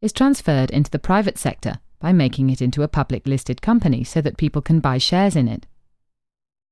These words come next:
Those in favor of privatization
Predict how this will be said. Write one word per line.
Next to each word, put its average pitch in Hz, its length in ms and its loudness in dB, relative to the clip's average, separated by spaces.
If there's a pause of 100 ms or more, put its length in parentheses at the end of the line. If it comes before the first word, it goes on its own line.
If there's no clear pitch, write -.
(360)
Those 190 280 2
in 151 120 6
favor 214 460 0
of 123 160 -6
privatization 131 880 -2